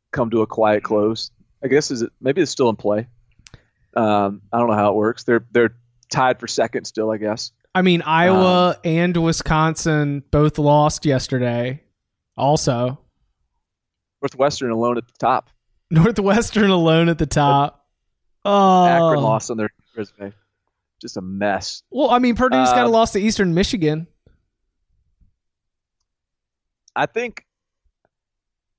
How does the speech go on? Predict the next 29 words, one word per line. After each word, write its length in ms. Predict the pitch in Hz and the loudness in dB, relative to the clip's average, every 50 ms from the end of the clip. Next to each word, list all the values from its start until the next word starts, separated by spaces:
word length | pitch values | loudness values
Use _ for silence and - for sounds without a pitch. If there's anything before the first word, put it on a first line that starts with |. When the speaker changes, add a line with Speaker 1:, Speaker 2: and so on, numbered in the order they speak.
| _ _ | _ _
Speaker 1:
I, 160 | - 143 160 - - _ _ _ _ _ _ _ _ _ _ _ | -2 -2 -2 -2 -4 _ _ _ _ _ _ _ _ _ _ _
do 120 | - 160 | -12 -10
you, 380 | 165 180 190 208 220 226 226 226 - _ _ _ _ _ _ _ _ _ _ _ - _ _ _ _ | -8 -6 -4 -4 -4 -4 -4 -6 -8 _ _ _ _ _ _ _ _ _ _ _ -20 _ _ _ _
do 60 | 151 165 | -10 -8
you 40 | 196 | -6
think 100 | 233 208 | -4 -4
Michigan 260 | 180 175 - 180 160 | -4 -4 -4 -6 -6
State 200 | - - 156 143 | -2 -2 -2 -2
can 100 | - 147 | 0 -2
beat 100 | 143 143 | 0 2
Ohio 240 | 139 135 135 135 135 | 2 2 2 0 -2
State? 280 | 127 - 143 139 139 - _ _ _ _ _ - _ _ _ _ _ _ | -2 -2 -2 -2 -2 -4 _ _ _ _ _ -20 _ _ _ _ _ _
Speaker 2:
Yes. 600 | 185 170 170 175 143 - - - - - - - _ _ _ _ _ _ _ _ _ _ _ _ _ _ _ _ _ | -10 -4 -4 -4 -4 -4 -8 -10 -10 -10 -14 -16 _ _ _ _ _ _ _ _ _ _ _ _ _ _ _ _ _
Speaker 1:
I 40 | - 156 | -8 -6
think 100 | 190 165 | -4 -4
they 60 | 113 | -6
can. 500 | - - 143 139 - - - 156 123 113 107 | -6 -8 -10 -10 -12 -10 -10 -10 -10 -8 -4
<laughs> 40 | 110 | 0
Speaker 2:
Yeah. 260 | - 196 196 190 160 - - - - - - 113 107 - - _ _ - | 2 2 2 2 0 -4 -10 -16 -14 -12 -12 -12 -14 -18 -20 _ _ -8
Yeah. 540 | 175 180 202 180 131 101 - - 160 - 120 117 _ | -4 -2 -2 -2 -4 -6 -6 -2 -2 -2 -2 -4 _
Speaker 1:
<laughs> 80 | _ | _
Speaker 2:
That's 140 | - 185 - | -4 0 2
what 80 | 196 196 | 2 2
I'm 80 | 190 190 | 2 2
Speaker 1:
I'm 60 | 185 | 4
Speaker 2:
saying. 180 | 196 208 214 196 | 4 4 4 4
Speaker 1:
looking 180 | 160 131 180 | 2 0 -4
forward 240 | 151 139 147 151 | -6 -2 0 0
to 20 | 147 | 0